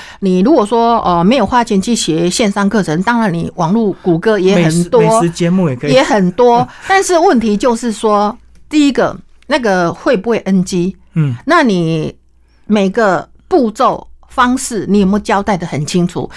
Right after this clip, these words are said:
Speaker 1: 那因为上电视节目，它不是，美食节目不是不好，我自己也教过很多，
Speaker 2: 嗯。
Speaker 1: 但是就是说它毕竟受时间的限制，它每个细节它没有办法交代得那么清楚，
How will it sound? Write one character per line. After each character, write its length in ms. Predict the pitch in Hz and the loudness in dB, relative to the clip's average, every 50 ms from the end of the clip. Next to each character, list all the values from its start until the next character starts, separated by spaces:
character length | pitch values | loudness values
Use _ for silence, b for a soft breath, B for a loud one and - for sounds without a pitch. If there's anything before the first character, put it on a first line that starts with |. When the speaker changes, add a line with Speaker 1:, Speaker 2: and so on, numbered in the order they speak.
| B B B B | B B B B
Speaker 1:
那 120 | 339 349 | 0 0
因 100 | 330 330 | 2 2
为 200 | 330 320 294 277 - _ - | 2 2 0 -2 -4 _ -14
上 320 | - 214 - 339 302 285 269 | -12 -6 -2 0 0 0 0
电 200 | 277 311 269 247 | 0 0 0 0
视 140 | 247 285 226 | 0 -2 -2
节 160 | - 190 190 | 0 2 2
目， 140 | 208 208 185 | 2 2 2
它 140 | 196 226 | 0 -2
不 100 | 208 214 220 | -2 -2 -4
是， 120 | - 208 | -4 0
美 160 | 170 175 175 | 0 0 0
食 160 | 165 - 196 185 | 0 0 -4 -2
节 160 | - 180 180 | 0 2 2
目 100 | 202 196 | 2 2
不 140 | - 185 170 | 0 -4 -6
是 140 | - 185 | -6 -6
不 100 | - - | -6 -4
好， 220 | 185 175 165 - - | -4 -4 -4 -4 -4
我 80 | - 180 | -4 -4
自 120 | - 262 | -2 0
己 80 | 247 185 | 0 2
也 120 | 151 139 - - - - - | 0 0 -2 -6 -18 -18 -8
教 160 | - 226 185 180 | -4 -4 -4 -2
过 180 | 185 - 180 151 | -2 -4 -6 -6
很 180 | 151 156 131 135 | -6 -8 -8 -8
多， 220 | - 139 151 156 B B B | -6 -6 -6 -6 B B B
Speaker 2:
嗯。 140 | 151 135 127 | -8 -6 -2
Speaker 1:
但 140 | 127 320 320 320 | 0 0 0 0
是 80 | 339 | 0
就 160 | - - 190 | 0 -2 -4
是 160 | 277 285 277 269 | -4 -4 -6 -4
说 140 | 285 269 | -4 -4
它 140 | 254 294 285 - | -2 -2 -4 -2
毕 180 | - 302 254 | 0 0 0
竟 180 | 233 - 247 233 | 2 4 2 2
受 200 | 226 - 233 202 | 4 2 0 0
时 240 | - - - 180 180 | -2 -2 -4 -4 -2
间 240 | - 202 190 196 | 0 0 0 0
的 100 | 196 170 | 0 -2
限 240 | 165 - 214 170 151 | -2 -2 -2 -2 -2
制， 160 | - - 170 | -2 -4 -6
它 180 | 165 - 302 294 | -4 -2 -2 0
每 180 | 262 214 156 156 | 0 0 0 0
个 100 | 180 190 | -2 -2
细 200 | - - 233 175 | 0 0 -2 -2
节 220 | - 147 156 160 B B B B | -2 -4 -8 -10 B B B B
它 100 | B 285 | B 0
没 140 | 285 254 240 | 2 4 4
有 80 | 220 190 | 2 2
办 180 | - 233 214 | 0 0 -2
法 160 | 185 - 156 165 | 0 -2 -2 -4
交 200 | - 220 196 190 | -2 -4 -4 -2
代 140 | - 185 180 | -2 -4 -4
得 100 | 165 156 | -2 -2
那 100 | 170 185 | -2 -2
么 140 | 175 143 143 | -2 -2 -4
清 240 | - - 196 175 | -2 -2 -2 0
楚， 160 | 170 175 151 | 0 -2 -4